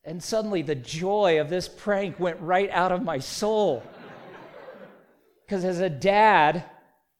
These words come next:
and a pastor, the last thing you want to be guilty of is leading your child or a precious member of your flock into sin.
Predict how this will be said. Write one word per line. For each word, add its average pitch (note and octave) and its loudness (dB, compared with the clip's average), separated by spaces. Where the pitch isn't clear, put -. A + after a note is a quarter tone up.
and A#3 -2
a D3 2
pastor, D3+ -4
the G3+ 0
last A#3 2
thing F3 -4
you D#3+ -4
want E3 -4
to D#3+ -4
be E3 -6
guilty F3 0
of D#3 2
is F3 0
leading G3+ 0
your G3 2
child G#3+ 4
or F3+ 0
a F3+ 0
precious A3 -2
member G#3 -2
of F3 -2
your E3+ -2
flock G#3+ 0
into G3+ -2
sin. C4 -2